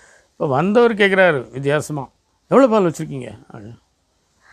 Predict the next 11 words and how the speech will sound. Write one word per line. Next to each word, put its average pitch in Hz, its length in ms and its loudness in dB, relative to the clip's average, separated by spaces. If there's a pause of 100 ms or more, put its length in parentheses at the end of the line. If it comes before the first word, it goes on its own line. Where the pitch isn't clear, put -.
(180)
"நான் 226 120 2
ஒரு 214 120 2
நூறு 202 320 2
லிட்டர் 180 300 0
வரைக்கும் 190 560 0
கொண்டு 156 220 0
வருவேன் 143 260 2
சார், 190 300 -2
கிட்டத்தட்ட 170 500 -2
எல்லாம் 156 320 0
தீந்துரும், 143 480 -2